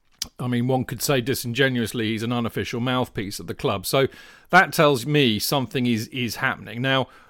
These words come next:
look, you know, I write for one of these places, but, you know, they're all, like, I agree,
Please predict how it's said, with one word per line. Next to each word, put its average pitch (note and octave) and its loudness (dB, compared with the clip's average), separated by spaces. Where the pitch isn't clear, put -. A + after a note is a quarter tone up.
look, C#3 2
you C#3+ 0
know, A#2+ 4
I C#3+ 8
write D3+ 6
for A#2+ -6
one A2+ 0
of G#2+ -2
these G2 -4
places, A2 -4
but, A#2+ -2
you C3+ -2
know, A2 0
they're C#3+ 4
all, D#3+ 4
like, C3 -2
I D#3+ 2
agree, A#2 2